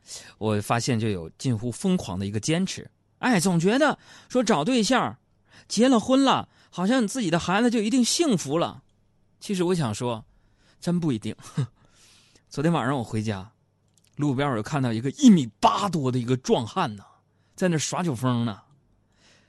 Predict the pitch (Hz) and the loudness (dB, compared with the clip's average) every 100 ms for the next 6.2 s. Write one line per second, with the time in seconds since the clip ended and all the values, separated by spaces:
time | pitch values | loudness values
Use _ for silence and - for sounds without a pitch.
0 | _ - 277 202 254 190 185 254 262 233 | _ -4 0 0 0 -2 0 0 2 2
1 | 208 196 190 _ _ _ _ _ _ - | 0 -2 -6 _ _ _ _ _ _ -8
2 | 220 277 220 254 220 226 214 202 240 - | -2 0 0 0 -2 0 -2 -2 -4 -2
3 | 220 330 302 175 160 180 170 - _ _ | -2 4 4 4 2 0 -4 -10 _ _
4 | _ _ - 180 185 170 170 - 135 143 | _ _ -4 2 2 2 0 0 -2 -2
5 | 127 165 120 147 113 139 - - - 139 | -2 -2 0 -2 -4 -8 -10 -12 -6 -4
6 | 143 98 | -4 -6